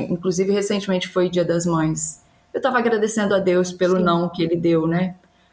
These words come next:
Speaker 1: "Senhor, enquanto o Senhor tá dando
Speaker 2: Hum.
Speaker 1: não pra gente, o Senhor sabe que isso é o melhor, a sua vontade é boa, perfeita e agradável", e eu tenho que sempre me lembrar disso pra que eu não fique sucumbindo e me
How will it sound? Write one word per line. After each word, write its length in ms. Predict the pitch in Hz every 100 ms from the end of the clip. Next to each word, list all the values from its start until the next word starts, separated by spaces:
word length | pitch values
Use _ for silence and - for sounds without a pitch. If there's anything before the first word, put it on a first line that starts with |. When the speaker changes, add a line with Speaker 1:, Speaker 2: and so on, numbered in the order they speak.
| _
Speaker 1:
"Senhor, 300 | - 226 208
enquanto 380 | 175 180 202 208
o 40 | 208
Senhor 200 | 214 202
tá 240 | 190 180
dando 320 | 175 180 190
Speaker 2:
Hum. 120 | 185
Speaker 1:
não 280 | 190 196 220
pra 180 | 226 202
gente, 580 | 190 196 220 226 247 - - - -
o 80 |
Senhor 240 | 190 220 208
sabe 320 | 220 196 196
que 180 | 196 196
isso 160 | 190
é 60 | 185
o 60 | 175
melhor, 520 | 170 175 185 214 226
a 20 |
sua 160 | 202 185
vontade 600 | 175 170 175 175 170 160 - _ _
é 80 | -
boa, 280 | 170 185 214 220
perfeita 420 | 208 202 208 220
e 20 |
agradável", 480 | 208 196 190 208 226
e 80 | 226
eu 140 | 226
tenho 180 | 240 247
que 80 | 247
sempre 360 | - 262 269
me 100 | 247
lembrar 380 | 240 226 208 202
disso 480 | 196 190 226 254 - 175 _ _ - -
pra 140 | 202
que 120 | 208
eu 120 | 240 233
não 160 | 247
fique 580 | 285 233 - 202 - - -
sucumbindo 1160 | - - 285 285 269 226 196 226 262 196 165 - - - _
e 440 | - 214 233 247 202
me 800 | 208 214 208 190 170 156 165